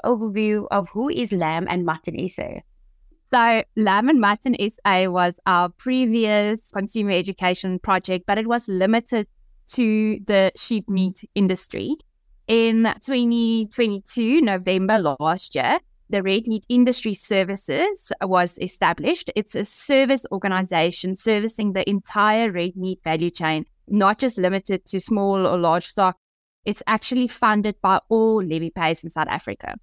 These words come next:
Speaker 2: So the consumer education project of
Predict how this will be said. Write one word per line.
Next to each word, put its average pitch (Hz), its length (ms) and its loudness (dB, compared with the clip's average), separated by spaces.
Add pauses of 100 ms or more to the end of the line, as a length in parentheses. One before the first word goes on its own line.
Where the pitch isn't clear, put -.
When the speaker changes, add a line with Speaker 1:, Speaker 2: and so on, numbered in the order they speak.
(160)
Speaker 2:
So 240 580 2
the 233 120 0
consumer 302 600 0
education 208 600 -2
project 180 520 -2 (140)
of 202 340 2